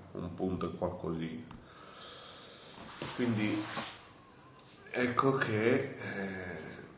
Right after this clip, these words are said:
ciò giustifica ancora di più il buon cammino che sta facendo il Milan in campionato.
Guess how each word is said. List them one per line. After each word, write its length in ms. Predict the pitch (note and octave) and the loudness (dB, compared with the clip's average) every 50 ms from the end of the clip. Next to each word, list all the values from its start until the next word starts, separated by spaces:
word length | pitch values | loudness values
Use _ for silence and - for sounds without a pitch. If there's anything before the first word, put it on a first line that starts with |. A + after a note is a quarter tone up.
| - - - - - - - - - - - - | -18 -16 -16 -16 -16 -16 -16 -18 -18 -16 -10 -2
ciò 400 | - - G#2 G2+ G#2 G#2+ G#2 G2 | 2 4 4 6 6 6 6 4
giustifica 640 | F#2 F#2+ F#2+ - - - G#2 F#2 - F#2+ F#2 F#2+ | 2 2 0 0 0 0 0 0 2 4 4 4
ancora 300 | F#2 F#2+ F#2 G2 G2 G2 | 4 4 4 6 6 6
di 120 | G2 G2+ G#2 | 6 4 4
più 240 | G2+ - - F#2+ | 2 0 2 4
il 160 | F#2 F2+ E2+ E2 | 4 6 6 4
buon 320 | E2 - F#2+ F#2 F2+ F2+ | 2 4 4 4 4 4
cammino 480 | - F#2 F2 F#2 G2 G#2 G#2 G#2 G#2 G2+ | 2 2 2 2 2 2 2 2 0 0
che 120 | G2 G2 | 0 0
sta 200 | - - G2+ G2 | 0 4 4 4
facendo 540 | F#2+ - - F#2+ F#2 F#2 F#2 F2+ F2+ F#2+ G#2 | 4 6 6 6 6 6 4 2 2 2 2
il 60 | G2+ | 4
Milan 300 | G#2+ A2+ A2+ A2+ A2+ A2+ | 6 6 6 6 6 6
in 80 | A2+ A2 | 4 6
campionato. 680 | G#2+ G#2+ G#2+ - - - B2+ B2+ B2 A2 - - - | 4 4 4 2 0 0 0 0 0 0 -2 -4 -6